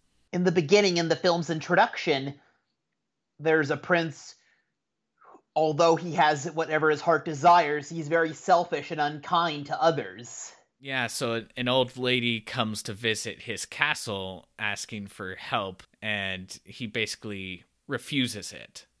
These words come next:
Speaker 1: And refu-, rejects the enchanted rose. Then his, his big punishment is that he's turned into a beast, and all of his servants become household objects, and he'll have to wait till his twenty-first birthday, if,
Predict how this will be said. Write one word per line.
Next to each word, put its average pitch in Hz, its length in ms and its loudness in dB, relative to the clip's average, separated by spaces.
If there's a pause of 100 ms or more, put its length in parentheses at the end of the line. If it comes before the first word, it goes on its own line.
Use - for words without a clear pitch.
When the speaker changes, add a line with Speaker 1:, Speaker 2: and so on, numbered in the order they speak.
(120)
Speaker 1:
And 196 140 2
refu-, 202 340 0
rejects 196 480 2 (100)
the 180 180 -4
enchanted 180 540 -4
rose. 135 720 4 (260)
Then 175 300 4
his, 170 200 -4 (140)
his 170 220 0
big 160 280 0
punishment 170 500 2
is 143 80 -6
that 156 120 2
he's 151 200 -8 (120)
turned 170 240 2
into 160 300 0
a 135 80 2
beast, 151 480 -6
and 151 200 0
all 147 220 4
of 151 80 4
his 147 140 2
servants 165 760 2
become 160 320 2
household 165 540 2
objects, 156 800 2 (360)
and 160 160 -8
he'll 156 200 -2
have 175 240 2
to 190 100 -4
wait 170 240 -2
till 175 180 -2
his 170 120 -2
twenty-first 170 560 0
birthday, 156 580 2 (420)
if, 147 120 -8